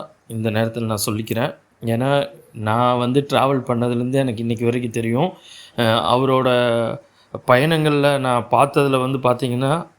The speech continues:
அஹ், அவரு அவரை விட தன்னுடைய கூட இருக்கிற மக்களைத்தான் ரொம்ப அன்பா நேசிச்சாரு. அஹ், ஏன்னா, நான் நிறைய டிராவல் பண்ணி அவரு கூட பார்த்துருக்கேன். So, அந்தளவுக்கு மக்களுக்காகவே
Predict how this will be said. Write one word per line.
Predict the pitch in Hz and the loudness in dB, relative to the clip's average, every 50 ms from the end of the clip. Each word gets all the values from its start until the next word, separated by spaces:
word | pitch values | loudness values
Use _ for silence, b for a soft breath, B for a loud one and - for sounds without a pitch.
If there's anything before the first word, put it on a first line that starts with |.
| _ _ - | _ _ -8
அஹ், | 113 113 113 113 110 113 107 107 | -4 -2 -2 0 0 -2 -2 -4
அவரு | 101 104 110 117 113 113 101 | -6 -4 -4 -4 -2 -2 0
அவரை | 92 113 127 147 190 190 190 180 | 0 0 2 2 2 4 4 2
விட | 180 180 190 202 214 214 - - - _ _ _ _ _ _ - | 2 2 2 2 0 -2 -6 -14 -20 _ _ _ _ _ _ -2
தன்னுடைய | 117 120 135 139 135 131 135 127 127 123 123 127 | 0 0 0 0 0 2 2 2 2 0 -2 -4
கூட | - 165 170 185 196 | 0 2 2 4 4
இருக்கிற | 190 165 156 147 170 160 156 156 156 - - b b b b b b - | 2 2 0 0 2 2 2 2 0 -4 -8 b b b b b b -4
மக்களைத்தான் | 101 104 101 - 143 135 135 131 - 143 143 151 151 - - - - | -4 -4 0 2 2 2 2 2 2 2 2 2 0 -6 -10 -16 -12
ரொம்ப | - 113 104 117 120 123 113 113 | -8 -6 -6 -2 0 0 0 0
அன்பா | 113 113 120 120 | 0 0 -2 -2
நேசிச்சாரு. | 113 110 107 117 113 110 - - 107 101 107 107 117 - - _ _ b b b b b b b b - | -2 -4 -6 -6 -8 -8 -6 -6 -6 -4 -4 -6 -8 -10 -12 _ _ b b b b b b b b -4
அஹ், | 110 107 107 107 104 104 107 120 - - - - 113 123 123 | -2 -2 0 -2 -2 -4 -6 -8 -10 -14 -12 -6 -4 -2 0
ஏன்னா, | 127 135 143 147 147 139 135 127 127 127 127 - - _ _ _ - | 0 0 0 0 0 0 0 0 -2 -4 -4 -8 -12 _ _ _ -6
நான் | 120 117 120 120 | -4 -4 -2 -2
நிறைய | 117 120 131 143 156 165 | -2 0 2 2 2 2
டிராவல் | 160 147 139 131 127 127 120 120 | 2 0 0 0 0 -2 -4 -6
பண்ணி | 123 123 120 | -6 -6 -4
அவரு | 117 110 110 110 | -4 -4 -6 -6
கூட | 113 117 113 - | -6 -8 -8 -6
பார்த்துருக்கேன். | 113 104 107 - 110 110 104 113 113 139 143 - _ b b b b b b b b b | -6 -6 -6 -6 -10 -12 -10 -10 -10 -12 -12 -16 _ b b b b b b b b b
So, | - - - 120 127 123 117 117 - | -12 -8 -4 -2 -2 -2 -4 -6 -6
அந்தளவுக்கு | 117 127 143 151 156 165 170 165 156 165 175 170 170 165 - - - - - - | -4 0 2 4 4 4 4 0 0 0 0 2 2 0 -4 -6 -10 -12 -8 -4
மக்களுக்காகவே | 110 120 117 - 180 175 160 170 185 170 170 165 165 180 196 | -2 -2 2 2 2 2 4 4 4 2 2 2 2 0 0